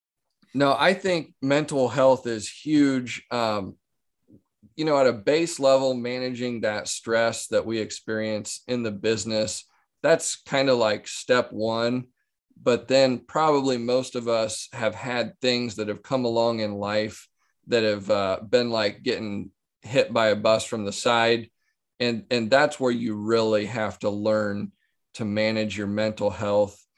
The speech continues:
and, uh, and learn a lot about yourself. So for me, it's been huge to learn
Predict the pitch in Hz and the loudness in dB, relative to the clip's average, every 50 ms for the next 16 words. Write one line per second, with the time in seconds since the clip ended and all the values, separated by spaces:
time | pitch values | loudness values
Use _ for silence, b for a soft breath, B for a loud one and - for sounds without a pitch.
0 | _ _ _ _ _ _ _ - 120 117 110 107 104 101 98 107 104 98 95 95 | _ _ _ _ _ _ _ -4 -2 0 0 0 -2 0 0 2 2 2 2 0
1 | 92 - - - _ _ _ - 117 110 110 117 123 120 113 107 107 110 110 110 | -2 -4 -6 -8 _ _ _ -4 -4 -2 0 0 0 2 2 2 2 2 2 2
2 | 107 104 101 107 104 98 - - 101 101 - - - 120 110 107 104 101 101 - | 2 2 0 -2 -4 -4 -6 -6 -8 -8 -8 -2 0 2 2 2 2 0 0 -4
3 | - - _ _ _ _ _ _ _ _ - - - 127 123 117 110 107 104 101 | -8 -20 _ _ _ _ _ _ _ _ -10 -4 0 2 4 4 4 4 4 2
4 | 98 98 - _ _ _ _ _ _ _ _ _ _ _ - 123 117 117 127 147 | 0 -4 -8 _ _ _ _ _ _ _ _ _ _ _ -8 -6 -4 -2 0 2
5 | 170 175 165 156 147 139 127 - - _ - 131 - - - - 123 123 117 117 | 2 4 4 4 2 0 -2 -4 -6 _ -8 -6 -6 -8 -4 -2 0 0 0 -2
6 | 110 - - 135 135 131 131 123 123 - - - 110 110 113 113 113 120 120 123 | -4 -4 -2 0 2 2 2 0 -4 -6 -6 -4 -4 -2 -2 0 0 0 2 2
7 | 123 123 123 120 120 120 104 | 0 0 -2 -2 -6 -8 -10